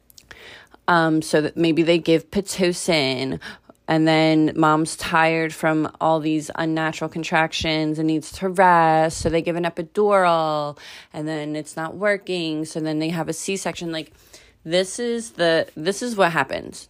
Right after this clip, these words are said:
When you go to the hospital, when you're not informed, that's what's gonna happen nine times out of ten. It's just, like, this isn't medical advice. Let me put that out there. It's not medical advice. It's not, like, whatever. I'm just telling you,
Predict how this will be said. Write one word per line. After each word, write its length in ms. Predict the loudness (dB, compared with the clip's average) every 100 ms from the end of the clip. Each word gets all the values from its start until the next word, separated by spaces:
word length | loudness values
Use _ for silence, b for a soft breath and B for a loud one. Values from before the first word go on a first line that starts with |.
| _ -20
When 220 | -4 0 2
you 120 | 2
go 60 |
to 40 | 2
the 80 | 2
hospital, 460 | 2 0 0 2
when 120 | 2
you're 100 | 0 0
not 160 | 0
informed, 580 | 0 -4 -4 -2 -2 -6 _ _
that's 380 | 0 2 2 0
what's 140 | -6 -4
gonna 180 | -2 -2
happen 640 | -2 -2 -2 -4 -6 -14 -12
nine 240 | -4 -2 -2
times 240 | -4 0
out 160 | 0 0
of 60 |
ten. 320 | -4 -8 -10 -18 _ _ _ _ _ _ _ _ _ _ _ _ _ _
It's 280 | -2 -2 0
just, 280 | -2 -2 0
like, 380 | 0 0 -4 -16 B B B B -20 -20 -20 -20 -20 -20 B B
this 180 | -4 -4
isn't 220 | -2 2
medical 340 | 2 2 0 0
advice. 540 | 2 4 2 -2 -6
Let 120 | -4
me 140 | -2 -2
put 220 | -4 -4
that 140 | 0
out 120 | 0 -2
there. 80 |
It's 140 | -6 -4
not 120 | -4
medical 360 | -2 -2 -2 0
advice. 340 | 0 0 -2
It's 140 | -6 -4
not, 140 | -4
like, 100 | -2
whatever. 320 | 0 2 2
I'm 120 | 0 -2
just 220 | -4 -4
telling 360 | -2 0 0
you, 420 | 2 2 2 0